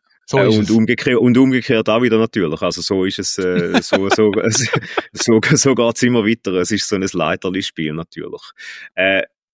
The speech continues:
Speaker 2: etwas, was ich auch sehr cool gefunden habe, was aber, äh, gerade schon angekündigt hat, dass es nicht in die Schweiz kommt, ist so ein Workout Buddy nennt sich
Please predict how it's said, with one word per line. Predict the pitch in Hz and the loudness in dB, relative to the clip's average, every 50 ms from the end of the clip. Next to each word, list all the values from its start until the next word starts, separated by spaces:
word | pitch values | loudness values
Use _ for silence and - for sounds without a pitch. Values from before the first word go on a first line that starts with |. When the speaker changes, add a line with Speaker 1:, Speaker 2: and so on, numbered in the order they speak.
| _ _ _ _ | _ _ _ _
Speaker 2:
etwas, | - 117 123 - 160 - 147 | -2 -2 0 -2 -2 -2 0
was | 147 127 | 2 2
ich | 123 - - | 0 0 -2
auch | 82 95 120 160 180 | -2 0 0 0 0
sehr | - - 160 156 175 - - | -2 -2 -4 -4 -4 -2 -2
cool | 175 170 180 | -2 -2 -2
gefunden | - - 165 165 - - 156 | -2 -4 -4 -4 -4 -4 -4
habe, | 160 156 - 208 - | -4 -4 -4 -6 -6
was | - 107 - - | -8 -8 -8 -6
aber, | - 104 110 - 104 104 101 95 - - | -6 -6 -4 -4 -4 -4 -4 -6 -8 -8
äh, | 90 92 90 | -8 -8 -6
gerade | 101 92 - | -8 -8 -6
schon | 101 90 | -6 -6
angekündigt | 98 104 - - 101 98 98 101 | -6 -6 -6 -6 -6 -6 -6 -6
hat, | 92 87 | -8 -8
dass | 82 - | -10 -12
es | - - | -10 -8
nicht | 92 92 92 95 104 - - - - - | -6 -4 -4 -4 -4 -6 -10 -14 -16 -16
in | 85 - | -14 -12
die | - | -10
Schweiz | - 95 113 120 - - - | -8 -8 -8 -8 -10 -10 -8
kommt, | 117 120 123 135 - - _ - - - - - - _ _ _ | -6 -6 -6 -8 -10 -16 _ -20 -20 -20 -20 -20 -20 _ _ _
ist | - 98 - - - | -8 -6 -6 -4 -4
so | 104 98 | -4 -2
ein | 95 95 92 90 87 - - | -2 -2 -2 -4 -6 -8 -12
Workout | 80 78 82 90 92 110 120 _ - - 110 107 113 117 - - - _ _ _ - | -14 -6 -2 0 0 0 -2 _ -6 -8 -6 -4 -6 -6 -8 -14 -20 _ _ _ -8
Buddy | - - - - 127 139 143 117 | -6 -6 -6 -6 -6 -6 -8 -8
nennt | 104 98 98 107 113 - | -10 -8 -6 -6 -6 -8
sich | - 113 | -10 -12